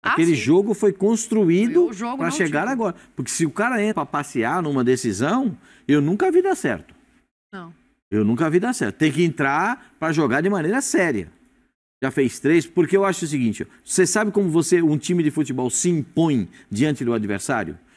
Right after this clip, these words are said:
Speaker 2: Você sabe como que adquire respeito do adversário? Você faz três, faz quatro, faz cinco, faz seis. Não é fazer um a zerinho, dois a zero e deitar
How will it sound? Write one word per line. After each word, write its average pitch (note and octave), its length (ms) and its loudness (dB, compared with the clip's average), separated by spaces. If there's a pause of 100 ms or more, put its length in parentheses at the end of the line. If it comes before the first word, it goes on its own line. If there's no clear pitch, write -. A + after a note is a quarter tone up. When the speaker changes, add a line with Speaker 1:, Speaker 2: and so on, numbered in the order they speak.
Speaker 2:
Você C#3+ 160 -2
sabe F3+ 200 0
como E3 200 0
que - 140 -2
adquire D3+ 480 0
respeito C#3+ 720 0
do A2+ 80 -4
adversário? G#2 680 -4 (400)
Você C#3 120 -2
faz A2+ 260 -2
três, C#3+ 240 0
faz B2 200 -4
quatro, - 280 -6
faz A2+ 140 -2
cinco, D#3 260 -6
faz D3+ 160 -4
seis. - 420 -14 (1500)
Não D3 140 0
é G3+ 80 0
fazer D3+ 280 -2
um D3 140 -2
a C3+ 60 -2
zerinho, B2+ 420 0
dois A#2+ 240 0
a A2 80 -2
zero C#3 300 -2
e D3 180 0 (180)
deitar A#2+ 640 -2